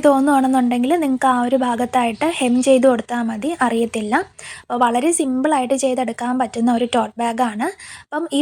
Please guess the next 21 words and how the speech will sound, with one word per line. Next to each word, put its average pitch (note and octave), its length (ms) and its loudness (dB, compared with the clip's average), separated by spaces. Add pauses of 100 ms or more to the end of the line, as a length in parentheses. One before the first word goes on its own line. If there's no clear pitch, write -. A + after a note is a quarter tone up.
ഒരു E4 160 6
അളവ് D4 280 2
കറക്റ്റ് C4 360 0
ആയിരുന്നു A3+ 280 -2
കേട്ടോ A3+ 200 -2
എനിക്ക്. A3 260 -2 (100)
ഞാൻ C#4 160 -2
തുണി B3+ 240 2
തികയില്ല B3 420 2
എന്ന് C#4+ 140 0
കരുതിയിട്ടാണ്, C4 680 -2 (420)
ആ, B3 40 4 (200)
സ്റ്റിച്ച് B3+ 260 -2
ചെയ്യാൻ C#4 320 4
തുടങ്ങിയത്. A#3+ 500 2 (100)
പക്ഷേ, C#4 240 2 (140)
ആ, A#3+ 40 0 (140)
കറക്റ്റായിട്ട് B3+ 460 -2
എനിക്ക് B3 240 -2
കിട്ടിയിട്ടുണ്ടായിരുന്നു. A3+ 800 -2 (380)
ഒരു D#4+ 120 4